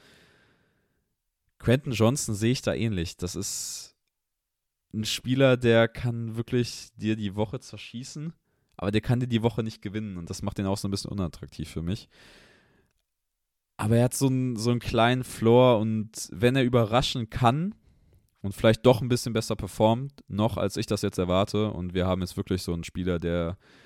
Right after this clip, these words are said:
so um die zehn Punkte konstant liefert, dann ist das ja interessant, so als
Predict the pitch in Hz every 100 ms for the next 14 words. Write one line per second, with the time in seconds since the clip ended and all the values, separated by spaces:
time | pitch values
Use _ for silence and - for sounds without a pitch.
0 | _ _ 98 104 104 95 - 101 - 113
1 | 107 101 104 95 - 90 95 101 - 92
2 | - _ - _ _ _ _ _ _ _
3 | - 98 107 110 98 92 95 95 - 90
4 | 92 92 78 82 - -